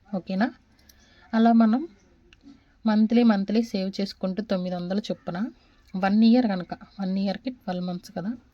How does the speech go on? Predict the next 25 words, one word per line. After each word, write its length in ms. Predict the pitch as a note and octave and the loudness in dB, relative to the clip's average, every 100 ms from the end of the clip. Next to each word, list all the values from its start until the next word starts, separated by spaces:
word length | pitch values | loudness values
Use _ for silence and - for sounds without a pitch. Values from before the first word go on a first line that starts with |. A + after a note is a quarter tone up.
| _ _ - | _ _ -4
వన్ 220 | G#3 G#3+ G#3+ | 0 2 2
ఇయర్ 260 | G#3+ A3+ | 2 0
కనుక 240 | G3+ F#3+ G3 | 0 -2 -4
మనం 220 | F3+ F3 | -6 -8
సేవ్ 240 | - F3 F3+ - | -10 -8 -8 -6
చేసామంటే 600 | E3+ F3 F3 D#3 D#3 F#3 - _ _ _ - B3 _ _ - | -6 -6 -8 -8 -8 -6 -6 _ _ _ -20 -20 _ _ -2
పన్నెండు 380 | G3 F#3 F#3 F#3 | 0 0 -4 -4
నెలలు 380 | F3+ F3+ F#3 D4+ - - | -6 -6 -6 -6 -8 -8
తొమ్మిది 280 | F#3+ F#3 F3+ | -4 -4 -4
వందలు 240 | F3+ F#3 | -6 -8
చొప్పున 280 | F#3 - F3+ A#3 - _ _ _ _ _ | -10 -8 -8 -8 -10 _ _ _ _ _
పదివేల 540 | - A3+ A3 G#3+ G3+ A3 - - | 2 2 4 2 0 -2 -6 -6
ఎనిమిది 340 | G3+ F#3+ F#3 F3+ | -4 -2 -4 -6
వందలు 340 | F3+ G3 B3+ - | -6 -4 -4 -4
మనం 220 | F#3+ E3 D#3+ F3 | -8 -8 -10 -10
దాస్తాము. 560 | F3 F3+ - - E2+ - _ _ _ _ _ _ _ _ _ _ _ _ - | -10 -10 -12 -10 -10 -12 _ _ _ _ _ _ _ _ _ _ _ _ -6
పదివేల 380 | G#3 G#3+ G#3 G3+ G3+ | -2 0 0 -2 -2
ఎనిమిది 240 | G3 G3+ | -2 -2
వందలు 280 | G3 G#3 C#4+ | -2 -2 -2
ఒక 200 | C4 A3 | -2 -4
సంవత్సరానికి 680 | G3+ F#3+ F#3+ - F#3+ G3 G3+ | -6 -8 -8 -8 -6 -4 -6
మనం 200 | F#3 F3+ F3+ | -6 -6 -8
ఆడుతూ 360 | F3+ F#3 G#3 | -8 -8 -8
పాడుతూ 460 | G#3 F#3 F3+ - A#3+ B3+ _ _ _ _ _ _ _ _ _ _ _ _ _ _ _ _ _ _ _ _ | -6 -8 -8 -8 -8 -10 _ _ _ _ _ _ _ _ _ _ _ _ _ _ _ _ _ _ _ _
మనం 220 | G#3 G3 | -6 -6